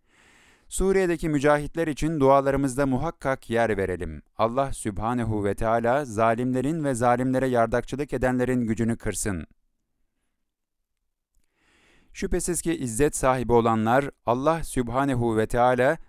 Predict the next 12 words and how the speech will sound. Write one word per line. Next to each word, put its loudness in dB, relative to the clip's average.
Resulü 2
sallallahu 0
aleyhi -2
ve 0
sellem -2
ve 2
müminlerdir. -4
İslam -4
düşmanlarına 0
ve 0
zalimlere 2
ise -2